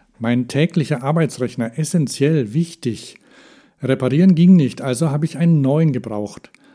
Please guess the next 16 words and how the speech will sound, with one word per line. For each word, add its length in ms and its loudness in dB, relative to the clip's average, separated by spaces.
Aber 180 -6
die 120 -4
Rechner, 340 -4
die 160 -12
Apple 260 -2
zu 160 -6
dem 240 0
Zeitpunkt 460 -6
verkaufte, 560 -4
waren 260 -6
alle 300 -4
schlecht. 560 -6
Miese 400 -2
Tastaturen, 800 -2
laute 400 0
Lüfter. 600 -4